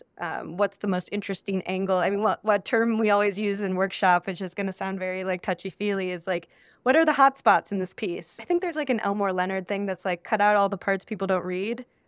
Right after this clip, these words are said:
I think that that's one of my mantras when I go through it. I think that it's, like, there's so much stuff that people won't read, especially with content pieces. Give them more credit than you usually do. Like, people's bullshit meters are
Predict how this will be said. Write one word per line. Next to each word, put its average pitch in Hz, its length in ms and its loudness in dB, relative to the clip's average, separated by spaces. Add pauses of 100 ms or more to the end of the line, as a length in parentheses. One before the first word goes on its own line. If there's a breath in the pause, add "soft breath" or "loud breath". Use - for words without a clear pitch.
(120)
I 226 120 2
think 254 200 2
that 214 140 4
that's 190 400 2
one 202 220 0
of 170 120 -4
my 185 580 -2
mantras 196 560 0
when 190 120 0
I 190 80 2
go 190 200 2
through 196 240 0
it. 208 180 2
I 180 100 -2
think 180 220 -6
that 185 280 -4
it's, - 220 -12
like, 180 300 -6 (100)
there's 202 220 -2
so 196 280 4
much 180 320 2
stuff 170 300 -2
that 175 120 -8
people 175 240 -6
won't 170 220 0
read, 170 340 -4 (300)
especially 180 560 -2
with 175 200 -6
content 170 400 -2
pieces. 175 480 -4
Give 269 200 2
them 277 360 2 (260)
more 214 300 2
credit 196 360 2 (380)
than 190 520 0
you 190 100 -12
usually 185 380 -2
do. 170 200 0
Like, 180 240 0
people's 214 340 -2
bullshit 185 460 0
meters 180 380 -4
are 170 180 -2